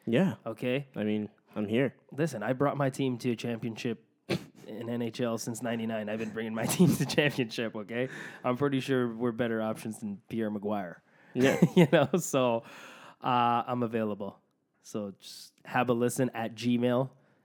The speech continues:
Speaker 2: dot com. <laughs> Okay? Holla.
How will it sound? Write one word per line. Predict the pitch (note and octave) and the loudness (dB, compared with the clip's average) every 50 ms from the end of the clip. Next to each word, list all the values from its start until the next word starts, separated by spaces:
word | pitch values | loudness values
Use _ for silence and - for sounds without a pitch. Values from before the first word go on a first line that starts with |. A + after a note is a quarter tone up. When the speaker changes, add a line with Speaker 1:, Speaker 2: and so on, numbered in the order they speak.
| _ _ _ _ _ | _ _ _ _ _
Speaker 2:
dot | - A#2 G#2+ - | -6 -6 -6 -4
com. | - C3 A2+ A2 - - - C3 A2 - - - - - - - - D#3+ - | -2 -2 -2 -2 -2 -2 -2 -2 -2 -2 -6 -2 -2 -2 0 2 0 -2 0
<laughs> | - - - - - - - - | -4 -6 -6 -2 -2 -2 -2 -2
Okay? | A#2 A2 - B2 B2+ C#3 C#3 - - - - - - | -6 -8 -6 -6 -6 -6 -8 -12 -20 -20 -20 -8 -4
Holla. | - A#2+ A2 G#2+ G#2 | -2 0 0 0 -2